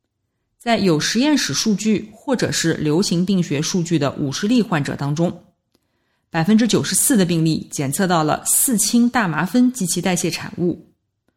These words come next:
或在发病前九十天内吸食过四氢大麻酚产品。百分之六十四的病例检测到尼古丁或者是代谢产物。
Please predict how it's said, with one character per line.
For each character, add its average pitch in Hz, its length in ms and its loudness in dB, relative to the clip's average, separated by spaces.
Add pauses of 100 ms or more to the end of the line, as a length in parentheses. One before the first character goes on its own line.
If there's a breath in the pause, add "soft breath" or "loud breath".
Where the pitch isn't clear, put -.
(400)
或 220 200 -2
在 202 240 2
发 226 180 0
病 220 180 4
前 170 320 0
九 - 160 -2
十 - 100 -6
天 247 260 2
内 262 280 2 (180 loud breath)
吸 - 260 0
食 160 200 0
过 151 460 -2
四 - 260 -2
氢 175 260 0
大 180 140 0
麻 147 180 -4
酚 185 160 0
产 147 220 -4
品。 151 200 -8 (1400)
百 165 140 0
分 208 180 6
之 226 100 4
六 233 180 8
十 226 120 2
四 240 200 2
的 165 80 4
病 160 200 2
例 143 280 -2 (140)
检 156 180 0
测 185 160 0
到 156 140 2
尼 156 140 2
古 151 140 -4
丁 190 300 2
或 180 160 -2
者 135 120 -2
是 151 200 -4
代 160 140 -2
谢 156 140 -4
产 - 260 -8
物。 - 280 -4